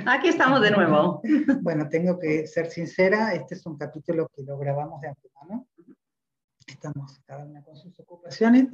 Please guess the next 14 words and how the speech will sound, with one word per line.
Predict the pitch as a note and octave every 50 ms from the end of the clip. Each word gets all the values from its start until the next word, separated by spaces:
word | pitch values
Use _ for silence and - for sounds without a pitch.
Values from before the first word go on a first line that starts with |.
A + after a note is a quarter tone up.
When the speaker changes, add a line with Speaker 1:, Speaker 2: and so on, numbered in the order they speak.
| C4 - - - - _ _ _ _ _ _
Speaker 2:
pero | - F3+ F3+ F3+ F#3+ G3 G3+ G3+ F#3+
eso | F#3 F3 - F3+ E3+
no | D#3+ D3+ C#3+
quiere | - D3 D3
decir | C#3+ C#3+ - - D#3+ D3+ - _ _
que | D3 D3 C#3+ C#3+ D#3+ - - _ _
el | - D3 C#3
tema | - D3 D3 D3+ C#3+
no | C#3 C#3+
sea | C#3 - D3 C#3+
interesante, | _ _ C3+ _ _ _ - D3+ D3+ D#3+ E3 D#3+ D3+
no | C#3+ C#3
sea | C#3 - C#3+ C3+
importante. | _ _ _ _ _ _ _ A#2+ G#2+ G2+ _